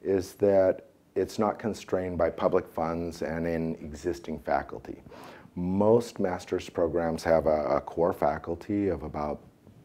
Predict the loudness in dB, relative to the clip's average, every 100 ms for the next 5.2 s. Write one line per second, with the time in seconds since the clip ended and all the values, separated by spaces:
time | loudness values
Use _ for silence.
0 | _ _ 4 4 4 -2 -10 -6 -6 -6
1 | -8 -8 -8 -8 -10 -12 -20 -20 -14 -6
2 | -6 -4 0 0 4 2 4 2 2 2
3 | 2 2 2 0 0 0 0 -2 -2 -4
4 | -6 -6 -6 -4 -6 0 0 0 -4 -12
5 | -12